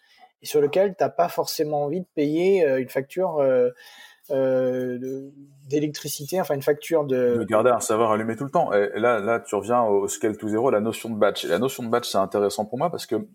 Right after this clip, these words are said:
Speaker 2: le, le fait, euh, d'utiliser une fonction de service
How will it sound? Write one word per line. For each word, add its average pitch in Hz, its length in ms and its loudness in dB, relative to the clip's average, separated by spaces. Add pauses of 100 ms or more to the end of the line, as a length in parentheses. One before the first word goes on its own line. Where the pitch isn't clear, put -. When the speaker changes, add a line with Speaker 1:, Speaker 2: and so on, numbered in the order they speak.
(800)
Speaker 2:
le, 95 540 4
le 101 100 2
fait, - 500 -4
euh, 87 440 2
d'utiliser 110 360 -4
une 98 140 -6
fonction 98 320 -6
de 92 60 -4
service 104 400 -4